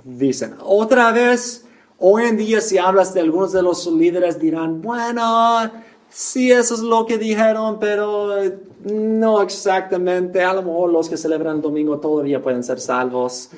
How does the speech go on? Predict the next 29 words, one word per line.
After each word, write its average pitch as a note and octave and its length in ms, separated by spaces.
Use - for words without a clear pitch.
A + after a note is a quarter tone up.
y C#3+ 260
todavía D3 360
son C3+ 160
nuestros B2+ 300
hermanos", B2+ 580
y B2+ 180
tratan F3+ 520
de C#3+ 440
suavizarlo, D3+ 800
pero C3+ 160
en C3+ 80
verdad C3+ 460
eso B2+ 220
es B2 60
lo B2+ 120
que B2 120
enseñaron. E3+ 480
Um, E3+ 400
los F#3 180
adventistas A3+ 560
creen A3 260
que G#3 100
cuando F#3+ 300
morimos A3 480
solamente E3+ 400
dormimos E3+ 640
hasta E3 240
la E3 120
resurrección. E3 760